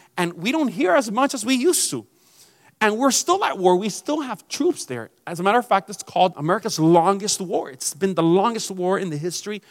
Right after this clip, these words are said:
of America. And the reason why we don't hear as much now, even though we're still at war, it's because we're saturated. We're saturated. It's happened so much, and it's become common thing. We're at war, but,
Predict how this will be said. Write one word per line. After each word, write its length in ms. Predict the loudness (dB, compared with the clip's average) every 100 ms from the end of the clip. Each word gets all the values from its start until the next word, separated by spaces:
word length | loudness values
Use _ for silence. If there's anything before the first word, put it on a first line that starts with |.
| -20 -4
of 140 | 0
America. 640 | 0 0 0 -2 -2 -4 -4 _ -8 -2
And 160 | 0
the 100 | 2
reason 480 | 2 0 -2 -2 -4
why 160 | -2 0
we 140 | -2
don't 140 | -4
hear 180 | -2 0
as 160 | 0 0
much 320 | -2 -2 -4
now, 380 | -4 -4 -4 -6 _ -10
even 220 | -4 0
though 120 | 0
we're 120 | 0
still 340 | -6 -6 -4 -4
at 120 | -2
war, 300 | 0 0 -2 _ _ _ _ 0
it's 160 | 0
because 420 | -2 -6 0 0
we're 160 | 0 -6
saturated. 760 | -4 -2 -2 -2 -4 -6 -8 -14 _ _ _ _ _ _ _ _ _ -8
We're 80 | -6
saturated. 640 | -2 -2 -4 -6 -6 -10 _ _ _ _ _ _ _ _ _ 2
It's 160 | 2
happened 420 | 2 -6 -6 -8 -6
so 300 | -2 0 0
much, 180 | 0
and 80 | -4
it's 120 | -4 -8
become 360 | -8 -4 -4
common 380 | -2 -4 -2 -2
thing. 320 | -2 -8 -8 -12 _ _ _ _ _
We're 140 | -2
at 140 | -2 0
war, 140 | -2
but, 200 | -2 -8